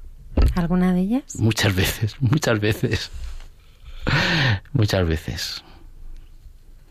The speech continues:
Speaker 1: ¿De cómo
Speaker 2: Me
Speaker 1: te ha salvado, de cómo te
Speaker 2: de,
Speaker 1: ha protegido?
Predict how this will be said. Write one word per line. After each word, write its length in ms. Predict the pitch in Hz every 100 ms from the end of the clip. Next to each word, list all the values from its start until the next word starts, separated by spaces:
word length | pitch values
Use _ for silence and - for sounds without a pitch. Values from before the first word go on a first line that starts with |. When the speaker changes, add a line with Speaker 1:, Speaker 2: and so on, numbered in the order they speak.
| - - - - - - - -
Speaker 1:
¿De 120 | 185
cómo 220 | 208 202
Speaker 2:
Me 60 | 190
Speaker 1:
te 120 | 190
ha 60 | 185
salvado, 580 | 190 175 175 185 185
de 120 | 185 180
cómo 260 | 185 180
te 140 | 196 202
Speaker 2:
de, 20 |
Speaker 1:
ha 40 |
protegido? 340 | 175 185 208